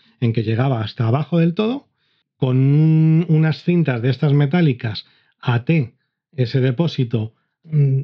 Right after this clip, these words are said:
a la plancha en la que estaba sujeta la batería esta y luego lo até, lo, lo, joder, lo até, no, lo, lo atornillé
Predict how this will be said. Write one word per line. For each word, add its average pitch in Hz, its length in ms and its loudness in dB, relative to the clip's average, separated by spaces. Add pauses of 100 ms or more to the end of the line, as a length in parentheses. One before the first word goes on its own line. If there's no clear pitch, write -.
a 147 120 0
la 120 140 -4
plancha 143 320 2
en 120 80 2
la 117 100 0
que 113 100 -4
estaba 135 260 -2
sujeta 127 480 -6 (420)
la 110 540 -2
batería 127 480 0
esta 208 380 -4 (260)
y 120 120 0
luego 127 240 0
lo 107 160 -2
até, 131 380 -2 (300)
lo, 110 680 0
lo, 113 640 0
joder, 110 280 -2
lo 110 60 -2
até, 117 200 -2
no, 127 160 0
lo, 101 480 -8 (320)
lo 135 140 2
atornillé 123 600 0